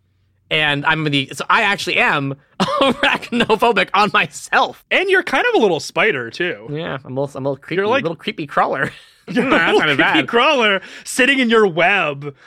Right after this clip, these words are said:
Speaker 1: So yeah, a web of lies. So yeah, I'm gonna go, I'm gonna go talk to a ginger therapist and figure out what's going on there. Um, that's why I'm going. That's actually what made me think about going. Uh, but no,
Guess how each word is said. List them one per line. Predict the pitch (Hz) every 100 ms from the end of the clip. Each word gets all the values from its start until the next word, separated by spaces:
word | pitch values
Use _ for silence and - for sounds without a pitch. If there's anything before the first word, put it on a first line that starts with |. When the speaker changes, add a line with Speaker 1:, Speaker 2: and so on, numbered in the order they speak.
| _
Speaker 1:
So | -
yeah, | 151 156
a |
web | 147 147
of | 123
lies. | 139 135 127 117 - -
So | 180
yeah, | 175
I'm | 165 175
gonna | 170
go, | 151 156 143 139
I'm | 135
gonna | 135 127
go |
talk | 123
to | 123
a |
ginger | 120 113
therapist | 113 107 104 104 -
and | 117
figure | 113 113
out | 104
what's | 104
going | 117 104
on | 101
there. | 101 98 -
Um, | 139 135 131 127 -
that's | 175
why |
I'm | 214
going. | 180 226
That's | 214
actually | 196 170
what | 147
made | 151
me |
think | 143 151
about | 131
going. | 117 127 107 - _ -
Uh, | 160 -
but | - 233
no, | 214